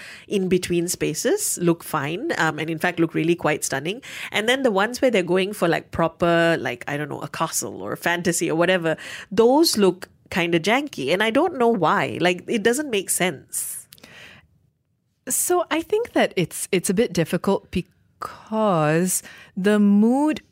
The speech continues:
Speaker 2: and, um, the, the mood of the books, firstly, they were, the artists were different, right? There, like you mentioned earlier, uh, Ivan, there's so many volumes, and across the volumes, they were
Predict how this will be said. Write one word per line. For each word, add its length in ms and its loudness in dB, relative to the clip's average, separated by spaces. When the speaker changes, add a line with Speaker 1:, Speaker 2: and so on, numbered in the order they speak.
Speaker 2:
and, 460 0
um, 560 -4
the, 180 0
the 120 2
mood 440 4
of 160 -2
the 80 0
books, 680 -2
firstly, 540 2
they 160 4
were, 380 4
the 140 0
artists 580 0
were 80 2
different, 420 -2
right? 260 0
There, 300 -2
like 260 0
you 80 4
mentioned 300 2
earlier, 420 2
uh, 240 -2
Ivan, 220 -2
there's 160 0
so 100 0
many 160 4
volumes, 520 0
and 100 0
across 380 0
the 100 -2
volumes, 460 0
they 120 2
were 140 2